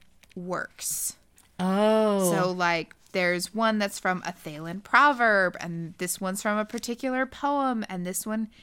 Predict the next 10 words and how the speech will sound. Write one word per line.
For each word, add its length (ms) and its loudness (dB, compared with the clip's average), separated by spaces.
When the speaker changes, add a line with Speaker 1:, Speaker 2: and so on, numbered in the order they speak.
Speaker 1:
is, 760 0
says 500 2
it's 360 -6
collected 440 -2
directly 460 -2
from 340 0
Talatin, 800 -4
a 60 -2
Radiant. 760 -4
Um, 580 2